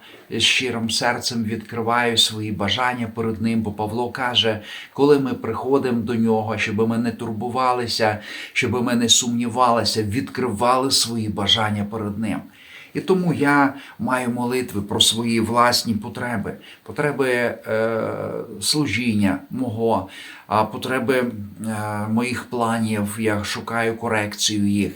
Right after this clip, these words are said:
Кажу: «Господи, який мій наступний шаг, е, крок в моєму житті?» Я молюся про свою сім'ю, за кожного, е,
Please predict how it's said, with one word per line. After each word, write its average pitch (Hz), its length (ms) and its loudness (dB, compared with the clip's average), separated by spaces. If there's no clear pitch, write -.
Кажу: 98 240 -4
«Господи, 101 540 -6
який 113 260 -2
мій 120 120 -4
наступний 117 640 -2
шаг, 104 540 0
е, 95 220 2
крок 113 420 0
в - 20 -6
моєму 107 380 0
житті?» 101 480 -2
Я 123 140 0
молюся 147 400 4
про 120 180 0
свою 123 380 -2
сім'ю, 107 680 2
за 104 140 -4
кожного, 107 720 -2
е, 107 140 0